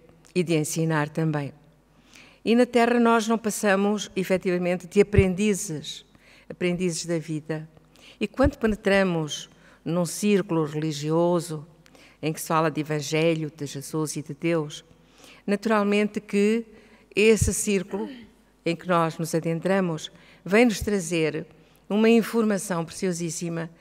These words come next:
que nos estava faltando e que levava muitas das vezes, nessa falta, a que o homem cometesse erros dos quais ele naturalmente se arrependeu ou se arrependerá. Erros que a maior pa-, a maior parte das vezes,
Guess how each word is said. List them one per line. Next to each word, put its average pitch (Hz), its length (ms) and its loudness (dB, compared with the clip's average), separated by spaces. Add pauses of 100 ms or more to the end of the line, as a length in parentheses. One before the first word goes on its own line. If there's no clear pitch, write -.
(220)
que - 60 -10
nos 208 160 -4
estava 208 320 -6
faltando 185 800 -2 (640)
e 220 80 -6
que - 140 -6
levava 196 360 0
muitas 196 340 -4
das 196 140 -6
vezes, 160 520 -4
nessa 165 340 -4
falta, 156 540 -8 (440)
a 165 80 -6
que 190 200 -4
o 202 60 4
homem 175 300 2
cometesse 170 800 -4 (440)
erros 190 500 0
dos 175 240 -8
quais 165 580 -4 (380)
ele 175 260 0
naturalmente 160 840 -4
se - 320 0
arrependeu 170 800 -2
ou 175 120 -4
se 180 140 -4
arrependerá. 156 580 -4 (720)
Erros 208 420 2
que - 140 -8
a 165 180 -2
maior 135 200 -2
pa-, - 240 -4
a 165 80 0
maior 156 280 2
parte 185 320 0
das 170 200 0
vezes, 170 560 0